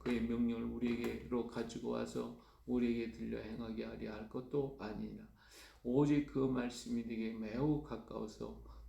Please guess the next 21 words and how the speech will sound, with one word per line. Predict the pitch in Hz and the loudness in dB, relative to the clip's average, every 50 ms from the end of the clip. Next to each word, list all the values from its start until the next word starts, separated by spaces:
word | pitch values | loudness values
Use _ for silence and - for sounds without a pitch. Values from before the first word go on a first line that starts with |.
| - | -4
내 | 113 117 | 0 0
입에 | 117 113 117 113 120 117 117 | 0 0 0 0 0 0 0
있으며 | 113 113 - - 120 120 120 131 147 - - - | 0 -2 -4 -2 0 2 2 4 2 0 -2 -6
내 | - 107 113 117 117 | -4 -2 0 0 0
마음에 | 120 117 113 113 113 123 135 139 135 120 110 | 0 0 0 2 2 2 2 2 0 0 -2
있은즉 | 110 - - 113 110 110 107 - 123 117 117 - - - - - - - - | -2 -4 -4 -4 -4 -4 -2 0 0 -2 -2 -4 -8 -10 -10 -12 -12 -6 -2
내가 | 117 120 117 110 117 113 | 2 2 4 4 2 2
이를 | 117 113 113 110 107 | 0 0 0 -2 -4
행할 | 107 117 131 135 135 131 | -2 -2 -2 0 0 -2
수 | 131 - 139 139 143 147 - - | -2 -2 -2 0 0 -2 -4 -6
있느니라. | - 107 104 104 107 110 107 107 107 110 113 - - - - - - - - - - - | -4 -4 -4 -4 -4 -6 -6 -8 -8 -8 -10 -10 -12 -14 -16 -20 -20 -20 -20 -16 -6 -2
보라, | 127 123 123 123 127 | 2 2 4 4 2
내가 | 123 123 117 120 123 | 2 2 2 2 2
오늘 | 117 - 117 123 123 123 120 117 120 120 - - - - | 0 2 2 4 4 4 4 2 0 -4 -10 -14 -18 -14
생명과 | - - 131 139 135 127 123 120 120 117 120 117 117 - | -8 -2 0 0 2 2 2 0 0 0 0 0 0 0
복과 | 117 110 - - 120 117 117 | -2 -2 -2 -2 -4 -4 -4
사망과 | 117 - - 113 117 120 117 117 120 120 117 127 143 165 - - - - - - - - - | -4 -6 -6 -4 -4 -2 -2 0 0 0 0 0 -2 -2 -4 -10 -20 -20 -20 -20 -20 -16 -8
화를 | - 127 120 120 120 117 117 113 | -4 -2 0 2 2 2 2 2
내 | 117 113 | 0 0
앞에 | 110 110 - - 117 117 113 - | -2 -4 -4 0 0 0 0 -2
두었나니 | - 113 107 107 107 107 110 113 120 143 160 151 123 - - | -4 -2 -2 -2 -2 -2 -2 0 2 2 0 0 -2 -6 -10